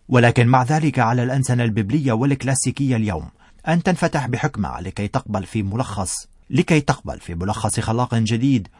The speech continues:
أيضاً إسهامات التقليد الإنساني المعاصر وتقاليد الثقافات الأخرى. أفكر على سبيل المثال في الرؤية الشاملة للثقافات الآسيوية من أجل البحث عن الانسجام الداخلي ومع الخليقة،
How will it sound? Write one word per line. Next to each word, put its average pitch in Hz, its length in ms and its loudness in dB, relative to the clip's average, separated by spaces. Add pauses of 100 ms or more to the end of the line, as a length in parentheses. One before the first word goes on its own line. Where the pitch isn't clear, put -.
(340)
أيضاً 131 380 2
إسهامات 131 460 2
التقليد 127 460 2
الإنساني 117 560 0
المعاصر 110 540 2
وتقاليد 110 560 0
الثقافات 98 580 -4
الأخرى. - 440 -12 (500)
أفكر 107 380 -4
على 104 200 2
سبيل 113 300 0
المثال 113 540 0 (240)
في 117 160 -2
الرؤية 127 300 2
الشاملة 135 460 0
للثقافات 123 600 -2
الآسيوية 98 680 -4 (460)
من 151 100 -2
أجل 180 220 2
البحث 175 320 2
عن 95 180 -2
الانسجام 92 540 -4
الداخلي 92 540 -2
ومع 113 320 2
الخليقة، 98 640 -6